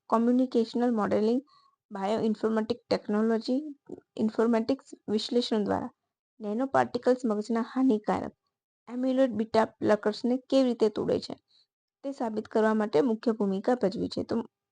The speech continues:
એમિલોઇડ બીટા પ્લેક્સ યાદ રાખવાનું છે તમારે, બરાબર? તમને ખબર છે, તમે પ્રેગ્નન્ટ હતા, અ, લગભગ ફુલ મંથ જઈ રહ્યા હતા, તો પણ એમણે આ અંગે સંશોધન ચાલુ રાખ્યું હતું. હવે જી બી યુ તો ગુજરાત બાયોટેકનોલોજી યુનિવર્સિટી.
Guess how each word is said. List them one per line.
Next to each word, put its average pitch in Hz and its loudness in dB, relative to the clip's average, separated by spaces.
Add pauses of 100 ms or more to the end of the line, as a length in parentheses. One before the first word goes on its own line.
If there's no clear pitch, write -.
(140)
એમિલોઇડ 262 -2
બીટા 220 0
પ્લેક્સ 233 -4
યાદ - 2
રાખવાનું - -6
છે - -10
તમારે, - -8
બરાબર? - 0 (720)
તમને 262 -2
ખબર 277 -2
છે, 349 -6 (280)
તમે 240 -2
પ્રેગ્નન્ટ 226 -2
હતા, 214 -2 (480)
અ, 196 -10
લગભગ 208 -2 (240)
ફુલ - -2
મંથ 226 2
જઈ 208 0
રહ્યા 208 0
હતા, 233 0
તો 220 0
પણ 262 2
એમણે 240 2
આ 247 -2
અંગે 214 0
સંશોધન 202 0
ચાલુ - -2
રાખ્યું - -6
હતું. - -18 (720)
હવે 269 0
જી 277 0
બી 240 2
યુ - -2
તો 220 -2
ગુજરાત 233 2
બાયોટેકનોલોજી 214 0
યુનિવર્સિટી. 190 -2